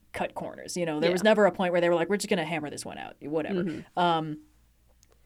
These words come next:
Speaker 1: even, like, a lot of the characters have been redesigned. There was, like, a joke going around where they were comparing Puss in Boots' current design with how he looked in, like, the first Shrek movie he appears in, and then we're, like, listing out all the plastic <laughs> surgeries that he must have experienced.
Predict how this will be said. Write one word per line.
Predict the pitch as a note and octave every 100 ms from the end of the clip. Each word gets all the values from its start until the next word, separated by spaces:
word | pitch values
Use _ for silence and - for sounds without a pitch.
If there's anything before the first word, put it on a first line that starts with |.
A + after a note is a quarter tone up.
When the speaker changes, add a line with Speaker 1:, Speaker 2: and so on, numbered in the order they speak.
| _ _
Speaker 1:
even, | A3+ D4 C4
like, | B3+ G3
a | G3 G3+
lot | G3+ A3
of | C4
the |
characters | B3 A#3+ B3
have |
been | A#3 G#3
redesigned. | C#4+ G#3+ D#3+
There | F#3+
was, | G3
like, | G3+
a | F#3+
joke | - F#3+ F#3+ -
going | E3+ E3
around | E3+ D#3 D3+
where | D#3
they | D#3+ F3
were | E3+
comparing | F3+ F#3+ F3
Puss | E3+ F3
in | F3+
Boots' | F3 E3+ E3+
current | F3+ F3
design | G3+ G3 G3 G3
with | E3
how | E3+ E3
he | E3
looked | D#3+ E3
in, |
like, | D#3+ D3+
the | D#3+
first | E3+ F3 F3
Shrek | - F3
movie | G3 F#3 F3+
he | F3
appears | F#3 F3 F#3
in, | G#3+ G#3+ G#3 - -
and | G3
then | F#3
we're, | F#3
like, | E3+
listing | G3+ F#3+ - G#3
out | F#3
all | F3+
the | F3+
plastic | F3 - - -
<laughs> |
surgeries | A3 A3+ G#3 A3 C#4+ E4 D4 D#4+
that | D4 B3+
he | B3+
must | D4+ C#4+ C#4+
have | B3+
experienced. | A#3+ A#3 A3 A#3+